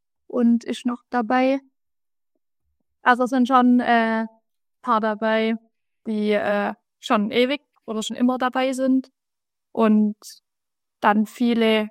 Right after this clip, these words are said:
grad ich, äh, aber die Herford, wo jetzt so seit sechs Jahren dann in Frauen sind. Aber auch, wir sind eher eine junge Truppe einfach, ähm,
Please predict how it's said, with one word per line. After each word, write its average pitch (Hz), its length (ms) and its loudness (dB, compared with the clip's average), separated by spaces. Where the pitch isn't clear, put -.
grad 214 320 -2
ich, 233 500 -6
äh, 208 380 -2
aber 220 180 -2
die 214 140 0
Herford, 220 760 -2
wo 233 80 -2
jetzt 220 140 -4
so 226 60 -6
seit 202 220 -6
sechs - 280 -4
Jahren 214 460 2
dann 208 260 -4
in 208 240 -2
Frauen 240 420 2
sind. 240 560 -4
Aber 247 360 4
auch, 247 220 -4
wir 254 100 -2
sind - 140 -8
eher 233 80 2
eine 233 120 2
junge 254 380 0
Truppe 262 380 -2
einfach, 233 840 -2
ähm, 214 440 0